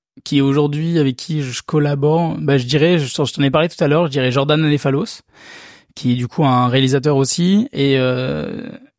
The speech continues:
elle a marqué mon aventure parce que, euh,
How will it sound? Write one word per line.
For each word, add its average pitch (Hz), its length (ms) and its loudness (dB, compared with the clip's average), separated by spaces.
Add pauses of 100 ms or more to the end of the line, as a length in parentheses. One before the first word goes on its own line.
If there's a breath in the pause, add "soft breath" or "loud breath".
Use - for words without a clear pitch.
(140)
elle - 60 -2
a 135 60 2
marqué 156 260 2
mon 175 160 2
aventure 147 480 2
parce - 300 -2
que, - 120 -2
euh, 131 600 2